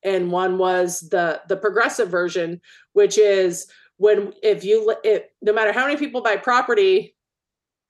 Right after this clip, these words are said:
every time someone lands on it, the wealth <laughs> gets distributed. So, like, if you want to pick someone to kind of be in charge of those things and you all kind of gather around and make sure they own everything,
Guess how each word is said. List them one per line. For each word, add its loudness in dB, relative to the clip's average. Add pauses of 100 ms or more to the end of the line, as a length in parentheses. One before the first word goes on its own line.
(120)
every 0
time -2
someone -2
lands 0
on 2
it, -4
the 0
wealth 2
<laughs> -6
gets -6
distributed. -2
So, 2
like, 0 (440)
if 2
you -4
want -2
to 0
pick -4
someone -2
to -4
kind -2
of -2
be 2
in -4
charge -2
of 0
those 0
things -2
and -2
you -4
all 2
kind -2
of -4
gather 2
around 0
and -4
make -6
sure -2
they -2
own 0
everything, -2